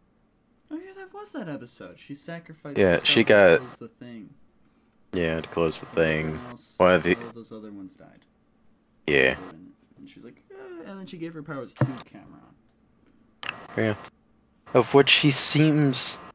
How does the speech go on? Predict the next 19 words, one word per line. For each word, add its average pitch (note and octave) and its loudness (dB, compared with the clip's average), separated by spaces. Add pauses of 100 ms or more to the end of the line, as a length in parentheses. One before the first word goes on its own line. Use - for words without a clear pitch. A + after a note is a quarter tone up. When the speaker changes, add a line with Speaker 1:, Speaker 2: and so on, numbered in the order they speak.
Speaker 2:
to A#2+ 4 (300)
not A2 2
be G2+ 8
able F2 0
to - -12 (220)
control F2 -2
super - -6
well C#2 -2
at D2 4
all. B1+ 0 (120)
Not C#2 -2
at C2+ 0
all. B1 -2 (340)
<laughs> - 0
Speaker 1:
I C#4+ -12
mean, C#4+ -6
that's A#3+ -14
fair. F#2 -18 (140)
<laughs> E3 -12